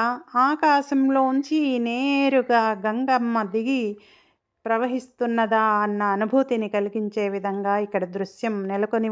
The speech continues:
ఉందండి. ఇక్కడ కూడా శివాలయం ఉంది.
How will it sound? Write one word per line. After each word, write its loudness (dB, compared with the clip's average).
ఉందండి. -2
ఇక్కడ 2
కూడా 4
శివాలయం 2
ఉంది. -2